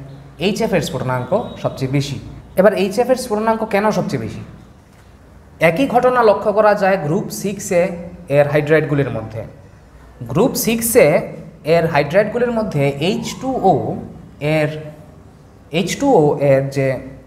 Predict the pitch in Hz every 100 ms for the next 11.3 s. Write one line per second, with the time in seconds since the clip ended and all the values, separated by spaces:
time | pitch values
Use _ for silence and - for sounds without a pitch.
0 | - - _ - - - 214 233 185 139
1 | 120 - - - 147 156 165 165 147 139
2 | 147 226 139 202 - - - - - -
3 | - - - - - 151 226 165 190 -
4 | 240 214 180 196 196 151 151 139 135 -
5 | 139 139 139 120 107 104 - - - -
6 | 151 202 - 254 254 254 254 165 185 -
7 | 214 214 214 226 196 143 147 156 226 226
8 | 226 208 254 240 147 110 139 262 - -
9 | - - 175 226 - 269 269 214 139 -
10 | - - - - - - - - - 196
11 | 202 185 156